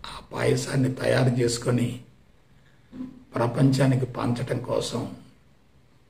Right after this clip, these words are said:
జీవితాన్ని పూర్తిగా అంకితం చేస్తారు. అవతార పురుషులు ఎవరైనా స్వార్థం కోసం జీవిస్తున్నారంటే, ప్రతిఫల అపేక్ష కోసం జీవిస్తున్నారంటే వాళ్ళు అవతార పురుషులు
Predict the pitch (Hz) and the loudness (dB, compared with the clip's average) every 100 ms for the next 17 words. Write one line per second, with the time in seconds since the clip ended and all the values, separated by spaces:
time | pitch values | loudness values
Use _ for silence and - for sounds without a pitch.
0 | _ _ _ _ _ _ _ _ _ _ | _ _ _ _ _ _ _ _ _ _
1 | _ _ _ _ _ _ _ _ _ - | _ _ _ _ _ _ _ _ _ -6
2 | 120 131 127 - 120 117 - - 131 - | 4 6 6 4 0 0 -4 -2 -2 0
3 | 127 - 120 127 - 117 110 - - - | -2 -2 -2 -2 -2 -4 -4 -8 -14 -20
4 | - _ _ _ _ _ _ _ _ _ | -20 _ _ _ _ _ _ _ _ _
5 | _ _ _ _ _ _ _ _ _ _ | _ _ _ _ _ _ _ _ _ _
6 | _ _ _ _ - 113 139 143 165 151 | _ _ _ _ -6 2 2 4 6 6
7 | 135 143 143 120 120 123 123 127 120 - | 8 6 8 4 6 4 4 4 2 -2
8 | 110 120 131 143 131 120 - 113 113 117 | 0 0 4 4 4 2 2 0 0 -2
9 | 117 - 107 101 98 - - 107 - - | -2 -6 -6 -6 -8 -6 -6 -6 -10 -20
10 | _ _ _ - 117 117 131 131 139 120 | _ _ _ -8 -2 0 0 0 0 0
11 | 117 123 - - - - - 123 107 113 | 0 -2 -2 -2 -2 -2 -4 -4 -4 -6
12 | - 123 - - - 52 52 52 - 120 | -6 -6 -6 -6 -4 -4 -2 -4 -2 -4
13 | 120 - - 113 | -4 -6 -6 -6